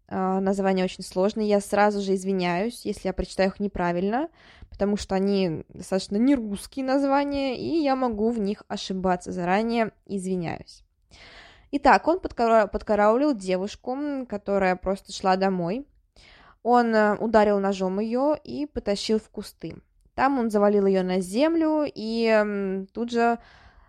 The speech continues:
зарезал ее клинком по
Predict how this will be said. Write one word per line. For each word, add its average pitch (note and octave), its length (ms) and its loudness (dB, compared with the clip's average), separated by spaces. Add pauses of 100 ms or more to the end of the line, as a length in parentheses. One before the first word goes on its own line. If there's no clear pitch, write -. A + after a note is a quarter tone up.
(160)
зарезал A3 600 4
ее G#3 560 2 (100)
клинком G3 640 -4 (100)
по F#3+ 280 0